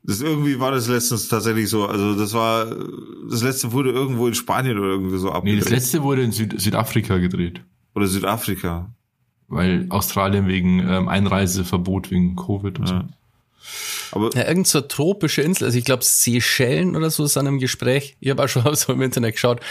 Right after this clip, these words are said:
Speaker 3: gibt schon so Spekulationen halt.
Speaker 1: Ja, es gibt halt
Speaker 3: <laughs> Das sein
Speaker 1: Krokodile
Speaker 3: könnte.
Speaker 1: auf jeden Fall, es gibt irgendwelche komischen Schlangen und so weiter, also ja, ganz egal, es gibt Krokodile, das mehr muss man doch schon nicht mehr wissen. Und Haie gibt's
Speaker 2: Ja, gut.
Speaker 1: auch.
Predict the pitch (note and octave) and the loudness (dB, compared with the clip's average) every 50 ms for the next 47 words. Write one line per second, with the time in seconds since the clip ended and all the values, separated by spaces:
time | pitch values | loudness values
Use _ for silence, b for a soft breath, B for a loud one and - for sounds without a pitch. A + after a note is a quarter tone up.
0 | B B B - A2+ - - A#2 G2+ G#2 - - C3 B2 B2+ B2+ A2 A2+ A2 - | B B B -8 -4 0 0 0 0 0 0 0 -2 -2 0 0 0 2 2 2
1 | - - A#2 A#2+ B2 A#2+ A2+ A2 A2 A#2 A2 - - - A#2+ C#3 E3 F#3 - - | 0 0 0 0 0 2 2 2 4 4 4 2 2 2 2 2 2 2 0 0
2 | - G3+ D#3+ E3 D#3+ - - F3 F3+ F3 - D#3+ D3+ C#3+ G3+ - - B3+ A#3+ G#3+ | -2 0 2 2 2 4 2 2 2 2 2 2 0 2 2 2 2 4 2 2
3 | - G3+ A3 A3 A3 A3 F#3+ - - G3+ G3 G3 G3+ F3+ E3 D3 D3 D3 F3 F3+ | 2 0 0 0 0 -2 -4 -2 0 0 0 0 0 0 0 -2 -2 0 -2 -2
4 | D#3+ E3 E3+ F3+ F3 F3 E3+ F3 E3+ E3+ E3 D#3+ D#3+ D#3+ D#3 D#3 D#3 D3+ D3 C3 | -2 -2 -2 -2 -2 0 0 0 2 2 2 2 2 2 2 2 2 2 0 -2
5 | - - D#3+ E3 E3 D#3+ - D3+ D3 C3 - - D3+ D3 D3 E3 F3+ F#3 F3+ E3 | -2 -2 -2 0 0 0 0 0 0 0 0 0 0 2 2 2 0 0 0 0
6 | D3+ D#3+ E3 E3 E3 D#3+ D3 C#3+ D3+ D#3 D3+ D#3 D3+ B B B B B B _ | 0 0 0 0 2 2 0 2 2 0 0 -2 -6 B B B B B B _
7 | _ _ - G#2+ G#2 G2 F#2+ A2 C#3 D3 C#3+ C#3 C3+ - A#2+ A#2 B2 D3+ D3+ F3 | _ _ -10 -6 -4 -2 0 2 2 0 0 -2 -4 -6 -4 -2 -2 0 0 0
8 | F3 C#3 A#2 A#2+ C3+ D#3+ F3+ E3 C3 A2 G2+ G#2+ - - F3+ F3+ F3+ - - E3 | 0 0 0 0 2 2 2 2 0 -2 -2 -4 -2 -2 -2 -4 -2 -2 -2 0
9 | C#3+ D3 C#3+ B2+ D3+ E3 D3+ A#2+ A2 A2 G#2+ - - B2+ B2+ C#3 D3 D3 D#3 D#3 | 0 0 0 0 0 0 0 0 0 0 -2 -2 -2 -2 0 0 2 2 2 0
10 | C#3+ C#3+ C#3 C#3 C#3+ - - C#3 C#3 C#3 C3 C3+ C3 B2 D3+ D3 - - G2 F#2 | 0 0 0 -2 -2 -2 -2 0 0 0 0 0 0 -2 -2 -2 -2 -2 -4 -4
11 | - - G#2+ G#2+ - C3+ C#3+ D3+ D3 C#3 C3 C3 C3 C3+ B2+ B2 B2+ A#2+ A#2 - | -4 -4 -4 -4 -2 0 0 2 0 0 0 2 2 2 4 4 2 2 0 -4
12 | - | -12